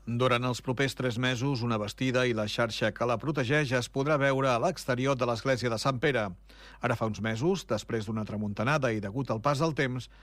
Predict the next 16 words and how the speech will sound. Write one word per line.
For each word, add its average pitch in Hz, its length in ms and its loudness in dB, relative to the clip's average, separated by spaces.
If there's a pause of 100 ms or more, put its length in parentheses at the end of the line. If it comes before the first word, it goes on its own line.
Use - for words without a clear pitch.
(220)
van 151 240 2
caure 147 320 4
ferros 143 560 0
i 120 80 0
pedres 127 480 0
de 110 300 0
l'estructura 135 580 0
de 123 320 0
la 131 80 0
rosassa 120 560 0
situada 117 560 2
a 107 60 -2
la 107 100 -6
façana 107 320 -2
del 98 160 -8
temple. 110 400 -2